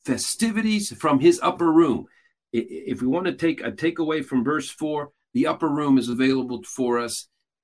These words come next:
The Holy Spirit is available to us no matter what is going on around us. And it doesn't have to straighten, uh, that out first.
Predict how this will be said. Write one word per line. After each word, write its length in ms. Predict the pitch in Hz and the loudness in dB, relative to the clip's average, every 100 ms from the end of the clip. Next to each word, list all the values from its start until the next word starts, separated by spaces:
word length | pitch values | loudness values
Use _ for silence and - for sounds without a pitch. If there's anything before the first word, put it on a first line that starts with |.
| _ | _
The 100 | - | -12
Holy 320 | 104 156 160 160 | -6 0 2 0
Spirit 460 | - - 143 127 | -2 -4 -2 0
is 120 | 117 | -2
available 460 | 117 120 120 120 113 | -4 -2 -2 -4 -6
to 220 | - 117 | -4 -4
us 200 | 113 - | -4 -6
no 80 | 117 | -4
matter 240 | 117 113 | -2 -2
what 400 | 104 101 147 196 - | -4 0 0 0 -6
is 160 | - 117 | -12 -8
going 460 | 139 131 127 113 - _ | -2 -2 -2 -6 -14 _
on 160 | 117 117 | -4 -2
around 420 | 110 110 107 87 | -2 -2 -4 -8
us. 240 | - - _ _ - | -12 -14 _ _ -6
And 120 | 117 | -4
it 100 | 107 | -2
doesn't 300 | 135 160 156 | -4 -2 -4
have 220 | 147 175 | -4 -6
to 100 | 170 | -6
straighten, 680 | - - 170 165 165 151 143 - _ _ _ | -8 -6 -2 -2 -2 -6 -10 -16 _ _ _
uh, 240 | 117 117 - | -10 -10 -2
that 240 | 131 143 | 0 2
out 280 | 156 139 135 | 2 0 -2
first. 500 | - 135 113 90 - | -6 -2 -2 -2 -14